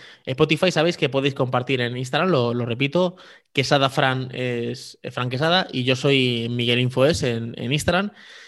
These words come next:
Y en YouTube, ya sabéis, aquí el botón de abajo, suscribirse,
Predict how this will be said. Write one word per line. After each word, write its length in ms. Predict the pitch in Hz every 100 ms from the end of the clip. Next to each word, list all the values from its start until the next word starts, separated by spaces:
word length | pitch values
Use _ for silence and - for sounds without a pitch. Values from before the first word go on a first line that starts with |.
| -
Y 140 | 190 165
en 60 |
YouTube, 200 | 151 151
ya 60 | 185
sabéis, 300 | 160 147 - -
aquí 180 | 127
el 40 | 127
botón 240 | 131 143
de 180 | 139 135
abajo, 300 | 131 139 143
suscribirse, 580 | 135 - 143 165 - 208